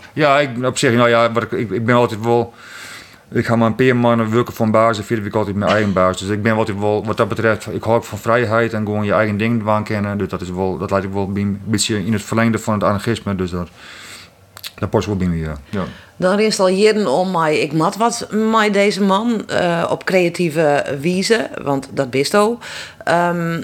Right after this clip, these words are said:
Speaker 2: maar dan zei ik, dat is best wel dreig om daar goede thema's uit te halen of om dat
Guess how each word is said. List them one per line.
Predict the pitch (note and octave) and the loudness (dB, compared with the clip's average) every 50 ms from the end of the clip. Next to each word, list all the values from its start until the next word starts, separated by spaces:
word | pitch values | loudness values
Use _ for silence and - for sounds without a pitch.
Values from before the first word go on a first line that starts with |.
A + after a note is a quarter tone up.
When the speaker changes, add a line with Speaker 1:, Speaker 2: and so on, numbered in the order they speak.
| - - - - - - - - - | -8 -12 -18 -20 -20 -20 -20 -10 -4
Speaker 2:
maar | - F3+ F3+ | 0 0 2
dan | F3 F3 | 2 2
zei | - F#3+ F3+ E3+ - | 2 2 2 2 2
ik, | G#3+ A3+ G#3+ | 0 -2 0
dat | - B3 - A#3+ | -2 -4 -2 -2
is | A#3+ G3+ | -2 0
best | F3+ A#3+ A#3+ A#3 | 2 2 2 2
wel | - A3+ G#3 E3+ | 2 -2 -2 0
dreig | D3 F3+ F3 G#3+ A3 B3+ C#4+ C#4 - - - - - - | 0 2 4 4 4 2 0 -2 -2 -2 -2 -4 -6 -8
om | - - - G#3 A3 A3 A3 G3 | -4 0 2 2 2 2 2 2
daar | G3+ G#3+ G#3 G#3 G3+ G3+ F#3+ E3+ - - E3+ | 2 4 4 4 2 2 0 -4 -14 -10 -6
goede | E3 G3 A#3 A3+ G#3+ A3 - | -2 0 0 0 0 -2 0
thema's | - A3+ A3+ C4 C4 C4 C4 B3 G#3+ | 2 4 4 4 2 2 0 0 -2
uit | A#3+ A3 | -2 -2
te | B3+ A#3 | -2 0
halen | A3+ A#3+ B3+ C4 C4 B3 A#3+ A3 | 0 0 0 0 0 0 0 0
of | F#3+ D#3+ - | 0 0 0
om | F#3 G3+ G3+ | 0 0 2
dat | - G#3 G#3 G#3 - | 2 2 2 0 -2